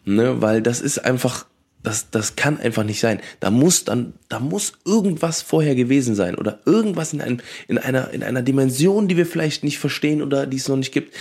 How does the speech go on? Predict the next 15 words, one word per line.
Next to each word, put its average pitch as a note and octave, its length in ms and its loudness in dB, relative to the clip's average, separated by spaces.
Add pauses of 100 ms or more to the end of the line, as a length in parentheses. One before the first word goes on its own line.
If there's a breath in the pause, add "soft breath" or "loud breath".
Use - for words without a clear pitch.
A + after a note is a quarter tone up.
(240 loud breath)
oder, B2 400 2
äh, A#2+ 160 0
was B2+ 180 -6
weiß C3 140 -4
ich D3 160 -6
was, C3+ 160 -4 (340 loud breath)
ähm, B2 440 2 (180)
die - 340 -2
dann C#3 260 2
quasi C3 680 -2
über B2+ 240 -2
so B2+ 100 2
einen A#2+ 120 4
Link D3 440 4
dann D3+ 300 -4